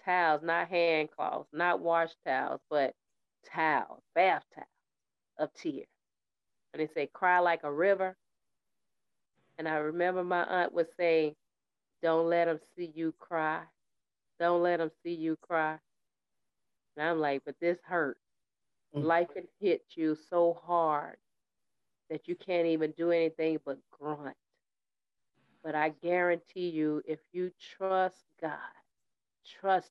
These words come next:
Speaker 1: him, call upon him, tell him exactly how you feel. He's okay with you being real and raw. He's okay. And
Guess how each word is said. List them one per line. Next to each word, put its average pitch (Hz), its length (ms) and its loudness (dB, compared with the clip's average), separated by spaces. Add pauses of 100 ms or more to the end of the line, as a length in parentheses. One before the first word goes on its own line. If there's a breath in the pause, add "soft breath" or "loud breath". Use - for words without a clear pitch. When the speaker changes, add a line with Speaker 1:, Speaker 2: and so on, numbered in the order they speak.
Speaker 1:
him, 151 180 -12 (160)
call 190 440 2
upon 147 320 -6 (120)
him, 135 160 -18 (460)
tell 226 180 6
him 220 220 2
exactly 170 800 2
how 175 200 0
you 156 200 -2 (160)
feel. - 300 -8
He's 254 220 2
okay 262 480 2
with 190 280 2
you 180 120 -4
being 170 400 2
real 165 300 4
and 151 140 -2
raw. 139 200 0 (640)
He's 247 160 0
okay. 254 560 4 (840)
And 165 100 -6